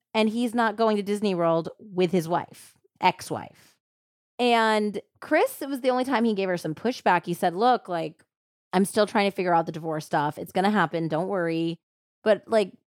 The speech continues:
who cares? We'll take the kids to Disney World. And also, it's non-refundable. It's a non-refundable trip, so it's not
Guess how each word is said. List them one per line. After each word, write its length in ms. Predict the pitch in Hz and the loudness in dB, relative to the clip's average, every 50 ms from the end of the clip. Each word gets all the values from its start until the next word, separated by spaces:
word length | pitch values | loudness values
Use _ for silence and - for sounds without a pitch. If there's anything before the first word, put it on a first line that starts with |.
| _ _ _ _ - | _ _ _ _ -8
who 180 | 220 226 247 226 | -4 -4 -4 -4
cares? 320 | - 233 226 175 156 151 | -2 0 0 0 0 -2
We'll 80 | 165 170 | -4 -4
take 160 | 190 202 185 | -4 -4 -4
the 80 | 196 185 | -4 -4
kids 240 | - 196 180 170 - | -2 -2 -2 -4 -4
to 200 | - - 175 175 | -4 -2 -2 0
Disney 360 | 175 196 208 202 196 190 175 | 0 -2 -2 0 0 0 2
World. 440 | 165 165 165 160 160 160 160 156 - - | 2 2 4 4 4 2 2 0 -2 -4
And 120 | 208 202 | -4 0
also, 220 | 196 202 208 220 208 | 0 0 0 -2 -4
it's 140 | 196 - 208 | -4 -2 0
non-refundable. 640 | 226 220 240 226 202 - 180 160 131 123 85 80 - | 2 2 2 0 0 -2 -4 -4 -4 -6 -12 -14 -16
It's 100 | - - | -10 -4
a 40 | 185 | -2
non-refundable 440 | 196 196 185 - - 180 170 160 | 0 0 -2 -2 -4 -4 -4 -4
trip, 200 | 156 - 156 143 | -6 -6 -10 -6
so 120 | - - 185 | -4 -2 -2
it's 140 | 170 - 185 | -2 0 0
not 300 | 170 165 160 156 151 | 2 2 2 2 0